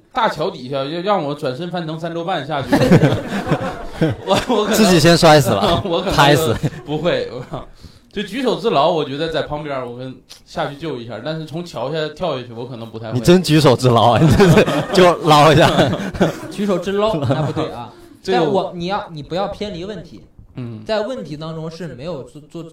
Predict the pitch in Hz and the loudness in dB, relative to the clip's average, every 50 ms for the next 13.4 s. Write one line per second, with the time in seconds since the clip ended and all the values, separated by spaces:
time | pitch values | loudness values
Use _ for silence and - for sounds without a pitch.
0 | _ _ - 170 147 135 139 143 139 151 147 143 _ 113 92 107 127 139 170 160 | _ _ -14 -12 -12 -12 -12 -14 -14 -14 -16 -14 _ -16 -16 -16 -14 -14 -14 -14
1 | 139 135 135 127 131 139 127 113 104 104 - - 311 277 185 - 170 185 196 208 | -12 -14 -14 -16 -16 -16 -18 -18 -18 -20 -14 -12 -10 -8 -8 -8 -8 -8 -8 -10
2 | 302 - _ _ _ _ _ _ _ _ _ _ 170 170 151 143 151 - - 370 | -10 -14 _ _ _ _ _ _ _ _ _ _ -8 -6 -6 -6 -6 -4 -4 -4
3 | 339 226 160 127 127 143 143 127 101 82 - _ _ _ _ _ _ 143 151 175 | -2 -2 -4 -6 -6 -6 -8 -8 -10 -12 -18 _ _ _ _ _ _ -14 -12 -10
4 | 247 302 285 196 - - - - 190 160 147 117 120 - 165 151 131 131 143 151 | -8 -6 -6 -4 -6 -6 -6 -6 -6 -6 -6 -10 -10 -10 -10 -10 -10 -12 -14 -14
5 | 139 107 95 110 139 160 147 - - _ _ 127 123 - - - 254 254 185 139 | -14 -16 -18 -18 -16 -16 -16 -16 -18 _ _ -14 -12 -12 -12 -12 -12 -12 -12 -12
6 | - 123 131 147 151 156 185 160 120 104 101 - 143 139 123 104 90 95 117 123 | -14 -16 -16 -16 -16 -14 -16 -16 -16 -18 -18 -18 -18 -18 -18 -18 -20 -20 -20 -20
7 | _ _ _ _ _ _ _ _ _ _ - 190 175 139 131 120 101 95 - - | _ _ _ _ _ _ _ _ _ _ 0 0 0 0 -2 -6 -6 -8 -6 -6
8 | 135 110 - - _ _ _ _ _ 135 135 123 110 - _ _ 131 107 104 98 | -6 -6 -6 -10 _ _ _ _ _ -20 -20 -20 -20 -20 _ _ -14 -12 -12 -8
9 | - 131 139 170 131 139 143 175 196 202 214 208 196 180 165 143 - - 190 185 | -2 0 0 0 0 -2 -4 -4 -4 -2 0 0 0 0 -2 -4 -2 -2 -2 0
10 | 196 196 - 165 127 123 143 160 160 160 151 156 156 139 113 113 160 170 170 139 | 0 0 0 0 0 0 0 -2 -2 -4 -6 -6 -6 -6 -4 -2 -2 -2 0 0
11 | 123 143 139 165 170 135 123 117 113 113 113 110 107 - - - _ 123 120 117 | -2 -2 -2 -4 -4 -2 -2 -4 -4 -4 -6 -6 -8 -8 -8 -12 _ -20 -20 -20
12 | 104 95 104 95 95 95 95 92 - 214 233 240 240 233 226 254 262 247 208 - | -12 -8 -6 -6 -4 -4 -6 -6 -4 -4 -2 -2 -2 -2 -2 -4 -2 -2 -4 -4
13 | - 151 165 165 185 185 175 165 | -2 -4 -2 0 2 2 2 2